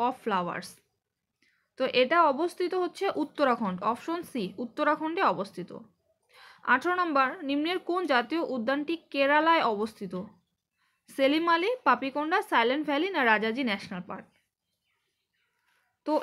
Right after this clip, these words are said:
এটার অ্যান্সার সাইলেন্ট ভ্যালি ন্যাশনাল পার্ক হচ্ছে কেরালায় অবস্থিত, ওকে?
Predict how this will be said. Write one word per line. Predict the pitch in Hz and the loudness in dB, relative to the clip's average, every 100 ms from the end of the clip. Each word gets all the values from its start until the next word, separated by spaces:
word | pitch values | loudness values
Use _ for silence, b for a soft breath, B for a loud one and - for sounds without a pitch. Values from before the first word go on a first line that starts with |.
| 254 | 2
এটার | 311 349 | 2 0
অ্যান্সার | 349 392 523 - _ - | 0 0 0 -2 _ 2
সাইলেন্ট | 302 285 311 392 359 | 4 6 4 -2 -2
ভ্যালি | 254 233 359 294 | 0 0 0 0
ন্যাশনাল | 226 - 285 277 | -2 -4 -6 0
পার্ক | 262 320 _ - | -2 -2 _ -12
হচ্ছে | 233 220 403 508 | -10 -6 -6 -2
কেরালায় | 254 202 196 262 494 220 | -2 -2 -2 -2 -2 -4
অবস্থিত, | 180 190 - 175 202 202 - 240 | -6 -8 -12 -14 -14 -16 -16 -8
ওকে? | 381 | -6